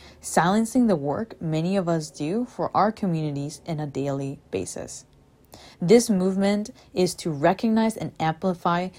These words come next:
the voices of our Black, African, and Afro-Latinx brothers and sisters who stand on many, if not all, sides of this movement. I am not erasing the fight for Latinos' rights or women's rights by supporting Black Lives Matter. My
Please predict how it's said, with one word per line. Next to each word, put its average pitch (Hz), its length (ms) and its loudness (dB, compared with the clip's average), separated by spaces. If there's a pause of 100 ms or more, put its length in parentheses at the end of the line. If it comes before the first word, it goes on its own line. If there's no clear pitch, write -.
(220)
the 165 140 2
voices 196 600 4
of 170 200 -2
our 156 80 2
Black, 165 540 0
African, 170 460 -2
and 156 180 -2
Afro-Latinx 160 960 -2
brothers 220 340 6
and 208 100 -2
sisters 170 460 0 (300)
who 180 160 -2
stand 202 540 0 (260)
on 175 200 2
many, 190 380 0
if 165 140 -2
not 165 240 0
all, 160 200 2
sides 170 480 -4 (120)
of 143 200 -6
this 151 220 -4
movement. 156 500 -8 (640)
I 240 120 4
am 185 280 4
not 185 340 2
erasing 190 500 0
the 175 100 0
fight 185 280 -2
for 220 120 -2
Latinos' 202 560 0
rights 226 440 0
or 202 140 4
women's 233 440 2
rights 226 300 -2
by 202 120 2
supporting 202 460 0
Black 175 260 2
Lives 202 240 -2
Matter. 214 360 -2 (520)
My 220 220 2